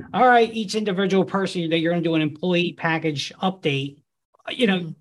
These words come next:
Speaker 1: you're gonna educate them on why we're looking at this package, correct? Or
Speaker 2: Yes.
Speaker 1: or
Speaker 2: Yeah.
Speaker 1: the importance of it. Is that, is that a big thing when you're coaching these advisors to become more efficient?
Speaker 2: And that's really what the themes are, right? It's that combination of a touch,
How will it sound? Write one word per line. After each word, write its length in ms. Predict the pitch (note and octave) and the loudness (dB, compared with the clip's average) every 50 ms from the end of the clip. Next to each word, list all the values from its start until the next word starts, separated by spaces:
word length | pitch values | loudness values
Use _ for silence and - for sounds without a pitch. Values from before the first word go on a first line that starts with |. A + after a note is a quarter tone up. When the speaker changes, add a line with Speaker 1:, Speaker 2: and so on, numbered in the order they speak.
| _ | _
Speaker 1:
you're 180 | - A#3 A#3 A3+ | -6 -2 0 0
gonna 280 | C4+ B3 A3+ G#3+ - - _ | 2 2 0 0 -2 -6 _
educate 560 | - A#3+ B3+ A#3+ A#3+ A#3 - - - F3+ D#3+ E3 | 2 2 2 2 2 -2 -4 -2 -2 -2 0 0
them 200 | E3+ D#3+ D#3+ D#3+ | 0 0 0 0
on 180 | F3 E3 D#3+ D#3 | 0 -2 -2 -2
why 400 | D#3 D#3 F3+ F#3 G#3+ A3 A3+ G#3 | 0 2 4 6 6 6 4 4
we're 160 | F#3 E3+ E3+ | 4 4 4
looking 380 | D3+ D3 C#3+ C#3+ D3+ C#3 C3+ C3 | 4 2 0 -2 -4 -6 -6 -8
at 140 | B2 B2 - | -8 -8 -10
this 120 | C3+ B2 | -10 -10
package, 460 | - - C3 B2 A2+ A2 - A#2+ - | -10 -8 -8 -8 -8 -8 -12 -16 -14
correct? 480 | - - D3+ D3+ D3+ D#3+ F3 F3 - E3 | -8 -4 -2 0 0 0 0 -2 -6 -4
Or 280 | F3 F3 D#3+ D3+ C#3+ C3+ | 0 0 0 0 0 -2
Speaker 2:
Yes. 280 | G3+ E3 B2 - - _ _ _ _ _ _ - | -2 -2 -4 -4 -12 _ _ _ _ _ _ 0
Speaker 1:
or 160 | F#3+ F#3 F3 | 2 4 4
Speaker 2:
Yeah. 60 | F3+ E3 | 6 6
Speaker 1:
the 180 | F3 F3 - | 4 2 2
importance 420 | - - G3+ G3 F#3 E3+ E3 C#3 C#3+ | 0 2 2 2 4 4 2 2 2
of 160 | D3 C3 B2 | 0 0 -2
it. 60 | D3 | -4
Is 80 | D3+ C#3 | 0 2
that, 320 | A3 A3 A3 A3 - - | 2 2 2 -2 -2 -4
is 100 | A3 D#3 | -2 -2
that 160 | G#3+ G#3 A3 A3+ | 0 0 0 0
a 60 | A3 | 0
big 480 | F#3 - - - G#3+ G#3+ G#3 F#3+ - | -2 -4 -2 0 0 0 0 -4 -6
thing 300 | - A3 G#3 G#3 G#3 G#3 | -4 -4 -2 -2 -2 -2
when 120 | G3 F#3+ F#3+ | -2 0 0
you're 180 | F#3 F#3+ F#3 F#3 | 2 2 2 0
coaching 340 | - F3+ F#3+ F#3 F#3 F#3+ F3+ | 0 0 0 0 2 0 0
these 160 | F3+ F3+ F3 | 0 0 0
advisors 440 | F3+ D#3+ E3+ E3 E3+ F3 E3+ E3+ D#3+ | 0 2 2 2 2 2 0 -2 -6
to 60 | E3+ | -8
become 240 | D#3 C#3+ - E3 E3 | -8 -6 -4 -4 -4
more 220 | D#3+ E3 E3 E3 | -2 -2 -2 -2
efficient? 480 | D#3 D#3+ - E3 D#3+ D#3+ - E3+ E3+ E3+ - _ _ _ _ - | -4 0 0 -2 -2 -2 -6 -10 -10 -12 -16 _ _ _ _ -6
Speaker 2:
And 100 | B3 B3+ | -4 -2
that's 220 | C4+ F4 F4 - | -2 -4 -4 -8
really 140 | F#4 E4 D#4 | -8 -6 -4
what 180 | C#4 A3+ F#3 | -4 -4 -2
the 120 | F#3+ F3+ - _ _ - | -4 -6 -6 _ _ -8
themes 420 | B3+ B3 A#3 A3 F#3+ E3+ E3 D#3 - - | -6 -6 -4 -6 -6 -8 -8 -8 -6 -4
are, 240 | - G#3+ G3 C#3+ C3+ | -2 -2 0 -2 -2
right? 240 | C3 C#3 D3+ D#3 - - F3 | -2 -2 -4 -4 -4 -6 -10
It's 160 | F3 - - | -10 -6 -4
that 180 | F3 G3 - | -6 -6 -6
combination 640 | - - A3+ G#3+ G#3+ G#3 G#3 F#3+ F3+ F3+ F3+ - F3+ | -6 -8 -6 -4 -4 -2 -4 -4 -4 -4 -6 -6 -8
of 140 | E3 D#3 D3 | -8 -8 -8
a 80 | D3 C#3+ | -10 -12
touch, 520 | - - - A3+ A#3 A3+ - - - - | -10 -6 -2 -2 -2 -2 -4 -12 -18 -18